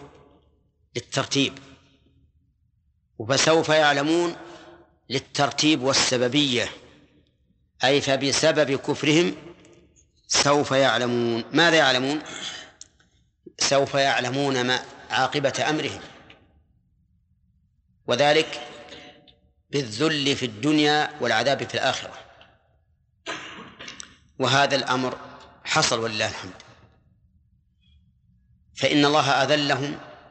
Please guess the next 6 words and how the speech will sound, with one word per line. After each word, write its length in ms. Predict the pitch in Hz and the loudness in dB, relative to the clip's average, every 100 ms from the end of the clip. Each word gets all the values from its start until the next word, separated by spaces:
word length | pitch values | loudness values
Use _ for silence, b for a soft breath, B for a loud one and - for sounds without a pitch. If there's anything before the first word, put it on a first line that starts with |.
| - _ _ _ _ _ _ _ _ | -20 _ _ _ _ _ _ _ _
في 360 | - 135 139 147 | -6 0 0 2
أعظم 540 | 156 120 131 123 123 | 2 2 0 -2 -2
موقعة 800 | 123 120 139 147 127 127 120 107 | -2 -4 -2 2 2 0 -6 -6
كانوا 500 | - 139 147 139 127 | -2 0 0 0 -2
يفتخرون 680 | 120 - 127 - 120 131 117 | -2 -2 -4 -2 -4 -4 -2
بها 300 | 135 120 | -2 -2